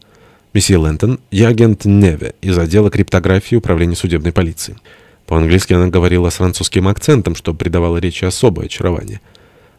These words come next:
«Рада с вами познакомиться». Лэнтон взял её нежную руку в свою и почувствовал, что тонет во взгляде удивительных глаз. Глаза у неё были оливково-зелёные, ясные,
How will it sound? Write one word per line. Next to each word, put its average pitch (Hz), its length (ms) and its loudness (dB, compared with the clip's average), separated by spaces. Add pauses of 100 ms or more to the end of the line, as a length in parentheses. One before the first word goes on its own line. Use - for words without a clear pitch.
«Рада 92 260 4
с - 100 -2
вами 101 180 4
познакомиться». 110 640 -2 (920)
Лэнтон 85 420 2
взял 82 360 2
её 85 220 -2
нежную 85 420 0
руку 110 260 0
в 85 80 -6
свою 95 360 0
и - 20 0
почувствовал, 101 560 -2
что 87 540 -4
тонет 113 480 4
во 87 100 0
взгляде 98 460 0
удивительных 98 600 0
глаз. 131 460 0 (340)
Глаза 90 340 2
у 87 40 0
неё 87 180 0
были 87 220 0
оливково-зелёные, 92 1120 2
ясные, 98 640 -2